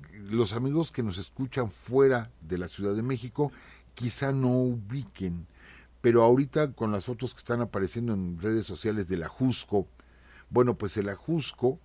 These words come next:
era Ciudad de México, y el Ajusco estaba tomado por tropas zapatistas. Toda la zona sur,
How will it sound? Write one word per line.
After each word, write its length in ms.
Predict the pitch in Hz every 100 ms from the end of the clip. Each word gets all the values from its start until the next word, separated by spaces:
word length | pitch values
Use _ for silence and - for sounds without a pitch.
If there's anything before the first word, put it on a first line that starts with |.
| _ - _ -
era 260 | 95 98
Ciudad 320 | - 80 82 87
de 100 | 90
México, 640 | 123 165 - - - - _ _ - - _
y 140 | 104
el 80 | 104
Ajusco 400 | 85 95 87 -
estaba 260 | 170 131 135
tomado 480 | - 87 98 156 107
por 240 | - 78
tropas 320 | 92 85 78
zapatistas. 640 | 76 - - 139 143 - -
Toda 240 | 113 127
la 140 | 147 -
zona 340 | 117 123 113
sur, 420 | - - 127 139